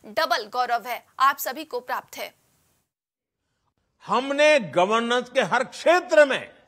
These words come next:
Speaker 2: scale, speed, सोच और approach में आमूल चूल बदलाव किया है।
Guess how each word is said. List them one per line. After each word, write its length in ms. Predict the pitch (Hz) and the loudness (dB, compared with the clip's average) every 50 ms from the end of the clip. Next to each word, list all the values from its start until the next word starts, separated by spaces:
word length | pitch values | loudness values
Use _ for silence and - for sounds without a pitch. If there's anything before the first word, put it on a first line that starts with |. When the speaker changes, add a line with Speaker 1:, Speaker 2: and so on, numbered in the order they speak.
| _ _ _ _ _ _ _ _ _ _ _ _ _ _ _ _ | _ _ _ _ _ _ _ _ _ _ _ _ _ _ _ _
Speaker 2:
scale, 720 | - - - - - 208 220 233 220 190 147 - - - - _ _ _ _ _ _ _ _ _ _ _ _ | -20 -20 -14 -2 4 8 10 10 10 8 6 0 -4 -14 -20 _ _ _ _ _ _ _ _ _ _ _ _
speed, 760 | - - - _ _ - 262 277 277 269 208 143 101 - - _ _ _ _ _ _ _ _ _ _ _ _ _ _ _ _ _ _ _ _ | -20 -20 -20 _ _ -2 2 4 4 4 2 0 -4 -10 -20 _ _ _ _ _ _ _ _ _ _ _ _ _ _ _ _ _ _ _ _
सोच 840 | - - - - 262 294 302 285 240 170 - - - - - - _ - _ _ _ _ _ _ - | -20 -8 2 8 10 12 12 12 12 8 4 -4 -12 -14 -18 -20 _ -20 _ _ _ _ _ _ 0
और 180 | 156 170 170 | 2 4 4
approach 580 | 175 180 175 - - 226 269 277 277 262 269 190 | 4 4 2 2 4 8 10 10 10 10 8 4
में 300 | 190 180 160 120 92 - - _ _ _ _ _ _ _ _ _ _ _ _ _ _ _ _ _ _ _ _ _ _ _ _ _ _ _ _ _ _ _ _ _ _ _ _ _ - | -4 -6 -6 -8 -8 -14 -20 _ _ _ _ _ _ _ _ _ _ _ _ _ _ _ _ _ _ _ _ _ _ _ _ _ _ _ _ _ _ _ _ _ _ _ _ _ 0
आमूल 520 | 135 175 214 254 277 294 311 311 302 262 | 2 4 4 4 6 6 6 6 6 4
चूल 420 | 156 - - - 233 285 311 294 254 | 0 -6 -6 0 4 4 4 4 4
बदलाव 440 | 220 202 175 151 151 143 127 117 | 2 0 0 0 -2 -4 -4 -4
किया 280 | 104 - - - - - | -6 -12 -20 -20 -20 -20
है। 360 | - - _ _ _ _ _ | -20 -20 _ _ _ _ _